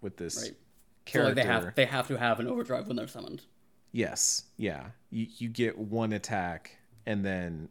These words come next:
Speaker 1: Seymour is gonna banish it. So, you know, make that one attack count. It's all you're gonna get. I think that's them balancing it out. So I,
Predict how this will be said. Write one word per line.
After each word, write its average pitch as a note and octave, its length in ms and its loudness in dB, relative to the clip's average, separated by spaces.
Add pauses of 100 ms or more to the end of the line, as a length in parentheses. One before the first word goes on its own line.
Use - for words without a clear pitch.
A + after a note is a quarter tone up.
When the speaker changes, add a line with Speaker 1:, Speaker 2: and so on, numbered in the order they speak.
Speaker 1:
Seymour G2 360 -2
is F#2 80 -2
gonna F#2 200 -4
banish E2 420 -6
it. B1 280 -8
So, F2+ 500 -4 (560)
you G#2 120 -2
know, F2 80 -2
make F#2+ 260 -2
that F#2+ 160 0
one F#2+ 140 -2
attack F#2 360 -4
count. A2+ 500 0
It's G#2 160 -6
all F#2 140 0
you're F2 100 -2
gonna E2+ 160 -6
get. E2+ 320 -8
I G#2+ 100 -2
think G#2+ 220 -2
that's G2 440 -2 (420)
them G#2 280 0
balancing F2 460 -4
it E2 60 -6
out. D2 180 -8
So A2 140 0
I, D#3 260 4